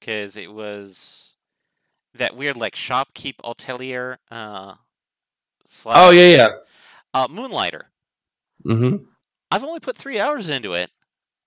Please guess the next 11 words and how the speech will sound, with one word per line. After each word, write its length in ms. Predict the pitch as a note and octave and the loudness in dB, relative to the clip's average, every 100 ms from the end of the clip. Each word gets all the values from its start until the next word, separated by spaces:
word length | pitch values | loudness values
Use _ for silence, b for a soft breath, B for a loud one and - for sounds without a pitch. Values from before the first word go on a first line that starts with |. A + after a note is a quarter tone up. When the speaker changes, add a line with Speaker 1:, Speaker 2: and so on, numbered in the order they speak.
| - | -6
Speaker 1:
and 600 | D3+ C#3+ C#3 C3+ C3 A#2+ | -2 0 -2 -4 -8 -12
it's 240 | B2+ - | -12 -8
like, 400 | C3+ A#2+ - - _ _ _ _ _ _ _ _ _ | -8 -8 -14 -20 _ _ _ _ _ _ _ _ _
I, 160 | B2 A#2+ - | -4 -4 -4
I, 140 | B2+ - | -6 -4
I 80 | A#2+ | -6
like 260 | G#2+ F3+ | -4 -6
the 80 | - | -8
game. 500 | - E3 D#3 B2 B2 _ _ - | -8 -6 -6 -10 -18 _ _ -8
I 120 | B2 | -8
just, 340 | B2+ A#2+ - | -8 -14 -14